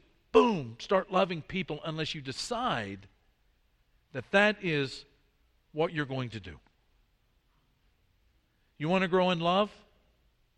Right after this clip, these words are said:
Choose to love somebody that's unlovely by God's Spirit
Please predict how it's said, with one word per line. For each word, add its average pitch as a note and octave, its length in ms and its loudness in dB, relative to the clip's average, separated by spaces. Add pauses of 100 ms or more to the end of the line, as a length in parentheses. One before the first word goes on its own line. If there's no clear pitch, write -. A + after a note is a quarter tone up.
(1000)
Choose D3+ 640 -2 (140)
to D3+ 100 -12
love E3 240 2
somebody D3 400 -2
that's C3+ 180 -6
unlovely A2 460 -8 (1120)
by D#3+ 200 6
God's D3+ 300 0
Spirit D3 560 -4